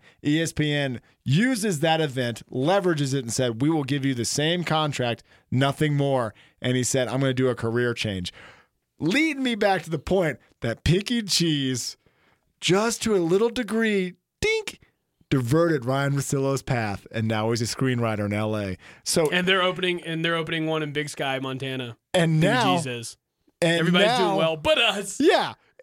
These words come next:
Speaker 1: Everybody got a cut. Everybody got a cut, but Teton Sports Talk.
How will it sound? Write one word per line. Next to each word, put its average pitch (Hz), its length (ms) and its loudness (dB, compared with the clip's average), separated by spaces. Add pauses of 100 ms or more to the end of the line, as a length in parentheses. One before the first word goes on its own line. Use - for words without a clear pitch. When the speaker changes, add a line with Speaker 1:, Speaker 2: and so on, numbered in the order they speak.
Speaker 1:
Everybody 349 680 4
got 277 240 4
a 208 40 -2
cut. 240 400 2 (880)
Everybody 294 560 4
got 226 160 2
a 180 60 0
cut, 214 300 0
but - 120 -4
Teton 185 400 2
Sports 175 360 0
Talk. 139 380 -2